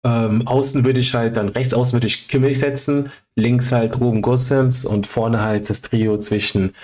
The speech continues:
ja, Musiala, Sané und Füllkrug erstmal vorerst. Also das ist so meine Wunschvorstellung. Ja, bei dir so?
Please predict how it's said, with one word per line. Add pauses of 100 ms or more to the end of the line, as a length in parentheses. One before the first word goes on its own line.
(560)
ja,
Musiala,
Sané
und
Füllkrug
erstmal
vorerst.
Also
das
ist
so
meine
Wunschvorstellung. (720)
Ja,
bei
dir
so?